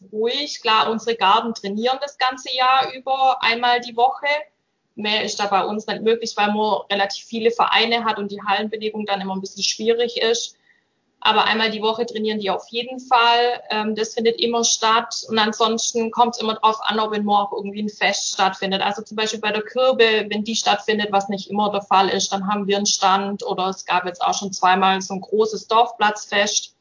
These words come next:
wo wir dann einen Stand hatten. Aber sonst ist es eigentlich, klar,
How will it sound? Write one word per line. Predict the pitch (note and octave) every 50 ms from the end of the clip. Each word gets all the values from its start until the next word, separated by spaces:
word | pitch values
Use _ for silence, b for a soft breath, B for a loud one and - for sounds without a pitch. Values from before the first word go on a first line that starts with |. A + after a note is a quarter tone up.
| _ _ _ _ _ -
wo | G#3 A3 G3+
wir | G3 F#3+
dann | F#3+ F#3 F3+
einen | F#3+ F#3+
Stand | F#3 - - G3 F#3 F#3+ G3 G3+ F#3
hatten. | G3+ G3 G3 F#3+ F#3+ F#3 F#3+ F#3+ B B B B B B B B
Aber | - - G#3+ G#3 G#3+ A3
sonst | G#3+ - A#3 A3 A3 A#3 A#3+ A#3+ - - -
ist | G#3+ G#3 G#3+
es | G#3+ - - -
eigentlich, | - - G#3+ A3+ A3+ A#3 A3+ A3 G#3 G#3+ G#3 G#3 G3+ - - - - - _ _ _ _ -
klar, | - G#3 G#3 G#3 G3+ G3+ G3+ - - _